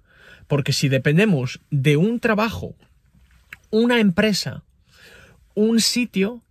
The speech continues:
estoy allí todo el día tocando las narices a los otros entrenadores, al gerente, estoy tocando las narices a la fisio-, a la de la fisioterapia.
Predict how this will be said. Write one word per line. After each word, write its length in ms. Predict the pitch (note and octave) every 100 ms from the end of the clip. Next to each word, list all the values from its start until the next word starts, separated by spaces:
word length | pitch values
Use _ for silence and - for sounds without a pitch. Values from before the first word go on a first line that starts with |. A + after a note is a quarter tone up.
| -
estoy 440 | D#3 - G3 G#3
allí 340 | G#3 F#3 A3 G#3 _
todo 280 | G#3 G3 G3+
el 100 | G3+
día 400 | A3+ A3 A3 C4+ _ - - - _ _ _ - -
tocando 480 | - D#3 F#3 F#3 F#3+
las 160 | F#3 F3+
narices 600 | E3+ G3+ - A3+ C4+ - _ _
a 140 | C#3
los 220 | C#3 C3+ F3
otros 240 | E3+ D3
entrenadores, 680 | C3 B2 B2+ D3 F#2+ - - _
al 160 | D3 C#3
gerente, 600 | - D3+ D#3+ C3+ G2+ F#2
estoy 240 | B2+ - D#3+
tocando 320 | E3 E3 D#3+
las 180 | D#3 D3+
narices 540 | D3 F3+ G3+ G3 - - - -
a 80 | C3+
la 100 | B2+
fisio-, 300 | - C3+ -
a 100 | C#3
la 100 | C3
de 140 | B2+ B2+
la 180 | B2 B2
fisioterapia. 760 | C3 B2+ A#2 B2 B2+ G#2 -